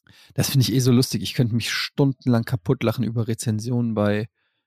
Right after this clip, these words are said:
äh, gewissen Produkten bei Amazon. Da ist so ein richtig kleiner, das ist so ein Mikrokosmos, den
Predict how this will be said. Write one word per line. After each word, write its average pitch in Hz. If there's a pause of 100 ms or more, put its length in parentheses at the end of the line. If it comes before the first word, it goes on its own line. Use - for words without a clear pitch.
(440)
äh, 113
gewissen 110
Produkten 120
bei 107
Amazon. 113
Da 98
ist 101
so 135
ein 123
richtig 127
kleiner, 139
das 156
ist 147
so 135
ein 131
Mikrokosmos, 120
den 117